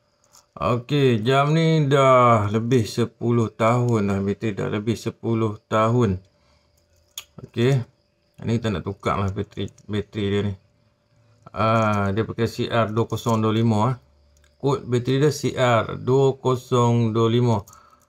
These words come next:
Sama dengan, eh, Casio Madman. Sama dengan Casio Madman ni. Berbaloi, ya.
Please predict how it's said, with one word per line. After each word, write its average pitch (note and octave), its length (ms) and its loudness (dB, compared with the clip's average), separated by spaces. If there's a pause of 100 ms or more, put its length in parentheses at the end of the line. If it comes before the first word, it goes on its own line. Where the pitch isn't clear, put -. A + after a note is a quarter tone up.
(200)
Sama A2+ 460 2
dengan, G#2+ 640 0
eh, G#2 400 -2
Casio A2 720 0
Madman. A2 480 -2 (720)
Sama A2+ 260 0
dengan G#2 220 -2
Casio G#2 260 -6
Madman G#2 480 -2
ni. - 20 -8 (1080)
Berbaloi, F#2+ 560 0
ya. G2+ 240 -4